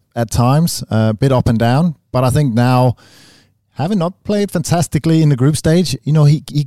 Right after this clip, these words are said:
he, he gets the best out of it tactically. They're well set up. And then they maximized it. He threw on the right players at the right time when he needed that, you know, uh, you know, a bit of punch in the box, uh, took Yarmolenko off. He might have been injured, but,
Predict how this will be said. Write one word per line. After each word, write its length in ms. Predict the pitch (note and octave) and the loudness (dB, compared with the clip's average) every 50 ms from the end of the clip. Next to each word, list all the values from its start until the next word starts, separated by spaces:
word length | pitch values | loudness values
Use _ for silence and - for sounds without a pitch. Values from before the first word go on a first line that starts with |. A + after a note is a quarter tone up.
| C3 - | -6 -6
he, 200 | - C#3+ C3+ A#2+ - | -6 -4 -4 -4 -6
he 120 | A#2+ C3+ | -8 -6
gets 260 | - - D#3 - - - | -4 -4 -4 -4 -4 -6
the 100 | D3 C3+ | -4 -2
best 280 | B2 C3+ C#3 - - | 0 0 -2 0 0
out 120 | C#3+ C#3 C#3 | -2 0 0
of 60 | C3+ | -2
it 120 | C3 - | -2 -4
tactically. 560 | - - C3 C3+ - - - C3+ - C#3 C#3+ C#3 | -4 -4 -4 -4 -4 -4 -6 -4 0 0 0 2
They're 180 | C3+ C#3 C3+ | 2 2 2
well 240 | B2+ A#2+ C3+ C#3 C#3+ | 4 4 2 2 0
set 240 | - - C#3 C3+ B2 | 0 0 0 2 2
up. 240 | C3+ D3+ D3+ - - - _ - - - - - _ - | 2 2 0 -2 -6 -14 _ -20 -20 -20 -20 -20 _ -4
And 160 | C3 B2+ C3+ | -2 2 2
then 160 | D3 D#3+ D3+ | 4 4 4
they 60 | D3 D3 | 4 4
maximized 640 | C#3 C#3 C#3+ - - - C#3+ C#3 C3+ C#3+ C#3+ - - | 2 2 0 0 -2 0 0 2 2 2 2 2 2
it. 80 | D3+ | 0
He 80 | B2+ C3+ | 0 0
threw 280 | - - - D#3 D#3+ D#3+ | 0 0 2 2 4 4
on 140 | D3 D3 | 4 4
the 100 | D3 C#3 | 2 2
right 220 | C3 C3+ C#3+ C#3+ - - - _ | 2 2 0 0 -2 -6 -12 _
players 360 | - - C3+ C#3+ C#3+ D3 C3+ C#3+ | -4 0 2 2 2 2 2 0
at 80 | C3+ | 0
the 100 | A#2+ B2 | 0 0
right 240 | B2 C3 C#3 - A2 | 0 0 0 -2 -2
time 340 | - C3 C3+ C3+ C#3 C#3+ C#3 | -2 -2 0 2 2 2 2
when 140 | B2+ B2 B2+ | 4 4 4
he 100 | C3+ C#3 | 4 4
needed 300 | C#3 D3 D3 D3 C#3+ A#2 | 4 4 2 2 2 2
that, 260 | B2+ C3 C#3 - - _ - - - - - _ _ - | 0 0 0 -2 -6 _ -20 -20 -20 -20 -20 _ _ -2
you 100 | C#3 C#3 | 0 2
know, 320 | C3 B2 B2 B2 B2 B2 | 4 4 4 4 4 4
uh, 260 | B2 B2 A#2+ A#2+ A#2+ A2+ - - - | 4 4 2 2 0 -2 -4 -10 -6
you 100 | - C3+ | -4 -2
know, 140 | C3+ C3 C3+ | 0 0 0
a 40 | C3 | 0
bit 180 | A2+ D3+ D3 C3+ | 0 0 0 0
of 100 | A#2+ - | 0 0
punch 300 | - C3+ D3 C#3+ - D3 | 0 0 0 0 0 0
in 80 | C#3 | 0
the 80 | C3 A#2 | 0 0
box, 480 | - D3 D3 D3 - - - - - A#2 | 0 0 -2 -2 -4 -6 -10 -8 -8 -6
uh, 540 | A2+ - A#2+ A#2+ A#2+ A#2+ A#2+ A#2+ A#2+ A#2 A2+ - | -4 -2 0 2 2 2 2 2 2 0 -2 -2
took 280 | - E3 E3+ - - - - _ _ _ _ - | -2 -4 -4 -4 -8 -20 -20 _ _ _ _ -10
Yarmolenko 540 | A#2 A#2 G#2 G2+ G2+ A#2 C#3 C3 - A2+ A#2 D3 | -8 -4 -4 -2 -2 -2 -2 -2 -2 -2 0 0
off. 220 | - - - - | 0 -2 -4 -6
He 180 | A2 G2+ B2 A#2+ | -6 -2 -2 0
might 240 | B2 C3 D3 C3+ | 2 2 2 2
have 80 | A2+ G#2 | 0 0
been 120 | F#2 A#2 A2+ | 0 0 2
injured, 300 | A#2+ C#3 C#3+ F3 F3 B2 | 2 2 2 0 0 0
but, 180 | B2+ B2+ A#2+ | 0 -2 -2